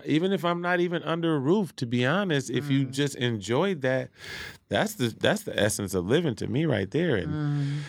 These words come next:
Speaker 1: you know, it's, it's, and especially as Black and brown human beings, I'm just trying to give us a way to at least feel a split second of freedom.
Speaker 2: Mm.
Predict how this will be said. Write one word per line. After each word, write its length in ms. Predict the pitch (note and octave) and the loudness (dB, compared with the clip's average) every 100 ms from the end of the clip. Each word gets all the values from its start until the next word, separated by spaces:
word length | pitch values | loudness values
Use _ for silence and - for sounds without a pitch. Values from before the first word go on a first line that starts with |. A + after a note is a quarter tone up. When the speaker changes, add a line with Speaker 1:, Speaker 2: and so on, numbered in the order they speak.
| - | -14
Speaker 1:
you 140 | - A2+ | -6 0
know, 200 | A#2 A2+ | 0 0
it's, 280 | - B2+ - - | 0 0 -2 0
it's, 420 | - A#2+ - - - - - - - - - - - | 2 2 0 -6 -14 -20 -20 -20 -20 -20 -20 -18 -2
and 160 | B2 B2 | 0 2
especially 760 | A#2 - - C3+ D3 D3 B2+ | -2 -4 0 2 2 -2 -2
as 440 | A2 A2 G#2+ G#2 - - - - | 0 2 0 -2 -10 -20 -20 -14
Black 360 | F#2+ A2 A#2 | -2 0 0
and 140 | A2 G2 | -2 -2
brown 420 | G#2+ A2 G#2 G#2 | 0 2 0 -2
human 460 | G2 A#2 A2+ G2 F#2+ | -2 0 0 0 0
beings, 520 | A2 C3+ A2+ F#2+ F2 - | 0 2 0 -4 -8 -6
I'm 240 | G#2+ C#3 E3 | -2 0 0
just 220 | B2+ - | -2 -2
trying 260 | B2 A2 | -2 0
to 80 | G#2+ | 0
give 260 | F#2+ G#2+ G2+ | 0 0 2
us 200 | G#2 G#2 | 0 0
a 60 | |
way 220 | G2 G2 F#2+ | 0 2 2
to 120 | F#2+ | 0
at 120 | F#2 F#2+ | 0 0
least 460 | A2 B2 A#2 - | 2 2 0 -6
feel 1000 | - - - - D3 D3 D#3 D#3 D3+ D3 - - - - - - | -10 -8 -8 -6 -4 0 0 2 0 -2 -8 -14 -10 -8 -10 -10
a 120 | - F#2+ | -4 0
split 540 | - - - C#3 C#3+ | 2 0 2 2 4
second 600 | - - C#3+ C#3 C3+ B2 | 0 0 2 2 0 -2
of 180 | A2+ G#2 | -2 -2
freedom. 500 | - C3 C3 G#2 D2+ - - - | -2 2 2 2 -6 -18 -20 -4
Speaker 2:
Mm. 240 | G#2+ G#2+ | 0 2